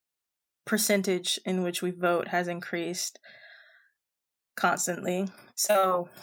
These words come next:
um, with Obama's first term, we had about sixty-seven percent of all eligible Black voters go to the voters' booth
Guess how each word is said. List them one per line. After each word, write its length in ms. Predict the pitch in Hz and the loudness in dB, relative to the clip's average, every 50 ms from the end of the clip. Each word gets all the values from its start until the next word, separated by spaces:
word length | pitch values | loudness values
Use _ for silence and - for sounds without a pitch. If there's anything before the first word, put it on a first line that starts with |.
| - | -6
um, 440 | - 185 180 175 175 170 175 180 - - - _ _ - | -2 0 0 0 0 -2 -4 -8 -16 -18 -20 _ _ 0
with 220 | 190 190 185 - | 0 0 0 0
Obama's 440 | - 202 196 190 220 226 220 196 - | 0 2 4 6 6 8 6 6 4
first 240 | - 240 233 226 226 | 6 6 6 6 4
term, 380 | 233 220 214 214 220 220 226 220 - - - - - - - | 2 2 2 2 2 0 -2 -4 -8 -14 -16 -16 -16 -8 -4
we 100 | - 202 | 0 4
had 180 | 208 196 185 185 | 6 6 6 6
about 340 | 185 175 180 175 170 - - | 6 6 4 4 4 4 2
sixty-seven 760 | - 208 196 - - 202 190 - - 190 190 190 190 190 | 2 2 0 0 0 0 2 4 4 4 4 4 2 2
percent 400 | 190 - 190 190 - 196 185 185 | 2 0 0 0 2 2 2 2
of 100 | 175 175 - - | 0 -2 -2 0
all 240 | - 180 185 180 - | 2 4 4 4 4
eligible 420 | - 185 180 180 180 180 185 180 175 | 4 4 4 2 0 0 -2 -2 -2
Black 320 | 180 175 175 170 - 185 - | -2 0 0 0 0 0 0
voters 520 | 190 185 180 185 185 185 185 185 - - - - - - - - - - | 0 0 2 2 2 0 0 0 -2 -6 -8 -14 -20 -20 -20 -20 -6 0
go 240 | - 180 175 170 170 | 2 2 4 2 2
to 500 | 175 - - - 190 190 180 175 170 180 - - - _ _ _ _ _ _ _ _ _ | 0 -2 0 2 2 2 2 2 0 -4 -6 -10 -20 _ _ _ _ _ _ _ _ _
the 360 | - 180 175 175 170 170 170 170 | 0 2 4 6 4 4 2 2
voters' 280 | 180 180 175 180 180 180 | 0 0 0 0 -2 -2
booth 220 | 185 190 196 220 | -2 -4 -6 -6